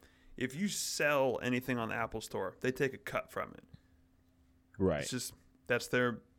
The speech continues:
Speaker 1: their
Speaker 2: I
Speaker 1: middleman
Speaker 2: believe
Speaker 1: fee.
Speaker 2: it's thirty percent, right?
Speaker 1: Something like that.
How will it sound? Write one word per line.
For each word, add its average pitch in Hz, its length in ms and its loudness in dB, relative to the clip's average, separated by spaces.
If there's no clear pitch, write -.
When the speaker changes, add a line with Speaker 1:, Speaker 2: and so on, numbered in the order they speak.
Speaker 1:
their 120 140 2
Speaker 2:
I 123 60 2
Speaker 1:
middleman 143 180 8
Speaker 2:
believe 127 180 6
Speaker 1:
fee. 131 60 8
Speaker 2:
it's - 200 2
thirty 107 320 2
percent, 90 480 0
right? 80 260 2
Speaker 1:
Something 147 280 0
like 78 180 -6
that. - 220 -6